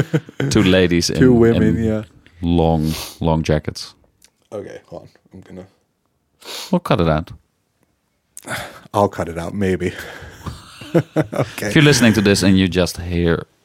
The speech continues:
Speaker 2: okay.
Speaker 1: All right, here we go. Greg's musings. You have musings too?
Speaker 2: Sure.
Speaker 1: All right.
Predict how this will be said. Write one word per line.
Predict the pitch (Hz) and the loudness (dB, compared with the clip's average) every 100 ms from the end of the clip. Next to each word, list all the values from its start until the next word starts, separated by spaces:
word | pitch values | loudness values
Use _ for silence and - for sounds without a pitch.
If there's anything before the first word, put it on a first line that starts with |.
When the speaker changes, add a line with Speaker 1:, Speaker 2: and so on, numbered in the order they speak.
| _ _ _ _ - | _ _ _ _ -16
Speaker 2:
okay. | - - _ - | -14 -16 _ -4
Speaker 1:
All | - | 2
right, | 123 110 95 - | 4 4 2 4
here | 139 | 6
we | 147 | 8
go. | 120 104 95 - _ _ _ 120 | 8 6 4 0 _ _ _ -14
Greg's | - 151 156 139 | 2 4 4 2
musings. | 131 131 139 107 90 92 | 2 6 6 6 0 4
You | 120 | 6
have | 170 | 6
musings | 151 156 151 143 | 6 4 4 0
too? | - 143 170 165 _ _ _ _ _ _ _ - | 4 4 4 -2 _ _ _ _ _ _ _ -12
Speaker 2:
Sure. | - 170 - _ - _ _ _ _ _ _ _ - | -2 -2 -2 _ -20 _ _ _ _ _ _ _ 0
Speaker 1:
All | 110 | 2
right. | 87 73 | 2 -4